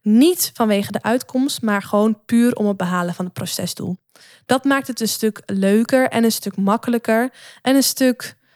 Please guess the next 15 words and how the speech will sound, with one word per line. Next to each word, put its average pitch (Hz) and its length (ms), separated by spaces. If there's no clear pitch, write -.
lovender 339 1040
voor 294 220
jezelf 262 560
om, 226 460
ehm, 202 480
om 277 200
die 247 100
stap - 260
te - 80
zetten, 208 420
om 214 140
die 214 100
beslissing 185 680
te - 140
maken. 185 540